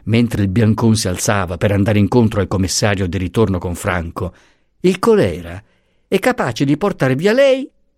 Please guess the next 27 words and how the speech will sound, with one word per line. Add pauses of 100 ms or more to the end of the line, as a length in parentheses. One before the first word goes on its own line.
(160)
e
di
lasciar
qui
suo
marito." (1000)
A
questa
uscita
stravagante, (160)
la
signora
Peppina
ebbe
un
sussulto
di
spavento, (120)
fece: (380)
"Jesus
Maria!" (520)
e
poi
capì
di
essersi
tradita,